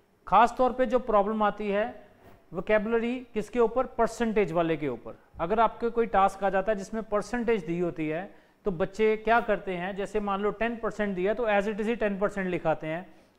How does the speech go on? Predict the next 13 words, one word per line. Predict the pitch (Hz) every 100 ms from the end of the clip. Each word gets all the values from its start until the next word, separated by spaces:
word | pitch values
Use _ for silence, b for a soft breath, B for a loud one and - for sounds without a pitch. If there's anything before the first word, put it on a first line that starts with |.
| _
ट्वेंटी | 185 190 233
परसेंट | 208 226 247
दिया | 226 240
तो | 240 233
as | 214
it | 214
is | 214
ही |
ट्वेंटी | 226 208 185
परसेंट | 190 196 196 180
लिख | 170
देते | 156 147
हैं, | 135